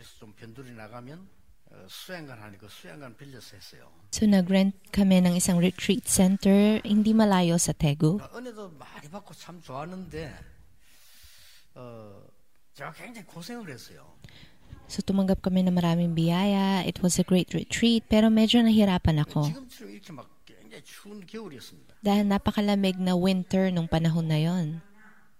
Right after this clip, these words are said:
Speaker 1: 뜨거운 물이 안 나오는 거예요.
Speaker 2: At hindi lumalabas yung hot water.
Speaker 1: 이게 찬물이 나오는데, 이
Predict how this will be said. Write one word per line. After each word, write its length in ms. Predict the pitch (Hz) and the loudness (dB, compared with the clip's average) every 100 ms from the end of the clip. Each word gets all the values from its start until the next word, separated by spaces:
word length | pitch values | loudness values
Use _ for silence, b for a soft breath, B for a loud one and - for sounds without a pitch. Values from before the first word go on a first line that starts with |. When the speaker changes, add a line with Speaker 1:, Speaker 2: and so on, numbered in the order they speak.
| - | -20
Speaker 1:
뜨거운 400 | 233 262 294 311 277 | -20 -18 -14 -14 -12
물이 200 | 208 196 | -10 -12
안 160 | 110 | -12
나오는 320 | 87 80 113 - | -16 -20 -20 -20
거예요. 140 | 156 | -4
Speaker 2:
At 160 | 202 - - | -2 -2 0
hindi 320 | 220 196 214 | 0 4 4
lumalabas 640 | 220 185 170 175 170 185 190 | 6 6 4 2 2 0 0
yung 400 | 180 175 165 160 B B - | 0 0 -2 -4 B B -6
hot 240 | 202 - - | -4 -4 -2
water. 560 | 165 175 190 151 156 | 0 2 4 2 0
Speaker 1:
이게 120 | 165 | -6
찬물이 480 | 156 - 254 294 254 | -14 -18 -16 -16 -14
나오는데, 680 | 196 160 160 165 135 151 170 - B B B B B B B B - - | -14 -12 -14 -16 -18 -18 -20 -20 B B B B B B B B -20 -20
이 180 | 147 | -20